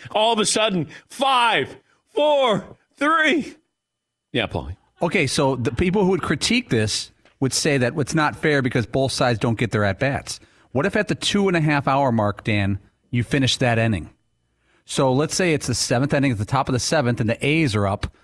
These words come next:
Speaker 2: and it's at the two and a half, um, hour mark, and the Yankees had the bottom of the inning.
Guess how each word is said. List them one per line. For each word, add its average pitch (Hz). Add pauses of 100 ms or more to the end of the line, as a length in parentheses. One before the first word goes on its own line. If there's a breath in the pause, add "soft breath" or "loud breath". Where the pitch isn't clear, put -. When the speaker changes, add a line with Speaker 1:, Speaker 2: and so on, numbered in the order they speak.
(120 soft breath)
Speaker 2:
and 120
it's 117
at 123
the 117
two 143
and 135
a 127
half, -
um, 101 (180)
hour 143
mark, 95 (400 soft breath)
and 127
the 123
Yankees 143
had 127
the 110
bottom 104 (240)
of 98
the 95
inning. 71